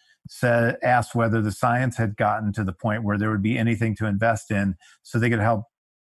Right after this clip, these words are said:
take the science and help entrepreneurs to scale that science to improve, you know, so, you know, sort of social well-being. And on the other side, my wife, who's a social scientist, had been involved in the Mind and Life Institute, introduced me into the organization.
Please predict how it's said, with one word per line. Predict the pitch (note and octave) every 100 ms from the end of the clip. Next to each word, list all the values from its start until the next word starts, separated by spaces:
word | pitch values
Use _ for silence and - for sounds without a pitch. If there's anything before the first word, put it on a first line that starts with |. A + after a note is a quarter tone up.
| -
take | - D3 C#3+
the |
science | A2+ - G#2+ G#2 G#2 G2+ - - - - -
and |
help | A2 A2
entrepreneurs | A2+ A2 G#2 A2 A2 G#2
to | G2+
scale | - - A#2 A2+
that | G2+ F#2
science | - F#2+ F#2+ F#2+ -
to | - G#2
improve, | F#2+ - G#2+ G#2 G2 - - - - _ -
you | G#2+
know, | G2+
so, | F#2+ - B2+
you | B2
know, | G#2
sort | G2 A2
of | G2
social | - G#2+ -
well-being. | G2+ G2 F#2 G#2+ G2
And | F#2+ G#2+
on | C3 G#2+
the | A2+
other | D3+ D#3
side, | A2+ A#2+ A2 G#2+ F#2+ - _ _ -
my | A2 G#2+
wife, | A2 C3+ A#2+
who's | A2+ G#2+
a |
social | A2 E3 E3+ C#3
scientist, | - A2+ G#2 G2+ A2 G#2 -
had | A2 A2+ G2
been | A2
involved | G#2+ G2+ A2 A2+
in | A2
the | G#2+
Mind | G2+ G2+
and | G2
Life | F#2+ F2+ -
Institute, | F2+ - F#2+ G#2 G2 - _ _ _ -
introduced | A#2 G#2+ A2+ -
me | B2
into | C3+ A#2
the | G#2+
organization. | G#2 G2+ G2+ G2 G2+ F#2+ A2 G#2 F#2+